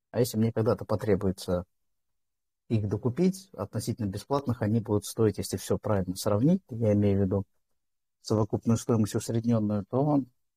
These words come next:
все это будет прекрасно. Поэтому я первым, чем занимался, то, что дало прибыль, не жадничать.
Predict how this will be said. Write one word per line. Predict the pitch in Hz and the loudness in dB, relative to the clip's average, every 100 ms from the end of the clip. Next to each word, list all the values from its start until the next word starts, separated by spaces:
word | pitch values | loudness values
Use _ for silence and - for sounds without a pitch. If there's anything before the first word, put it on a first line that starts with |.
| _ _ _ _ | _ _ _ _
все | - 135 | 0 0
это | 107 | 0
будет | 98 107 113 _ _ _ - | -4 -4 -4 _ _ _ -4
прекрасно. | 120 120 101 - - | -4 0 -2 -4 -2
Поэтому | 117 151 123 | 0 2 2
я | 120 117 | 2 2
первым, | 131 110 | 0 0
чем | - 113 | -2 -2
занимался, | 110 113 104 - - | 2 2 0 -4 -8
то, | 120 | -8
что | - | -4
дало | 113 110 107 | 2 2 2
прибыль, | - 113 98 95 | -2 -2 -2 0
не | 107 | 0
жадничать. | 110 101 98 - 95 | 2 2 0 -4 -8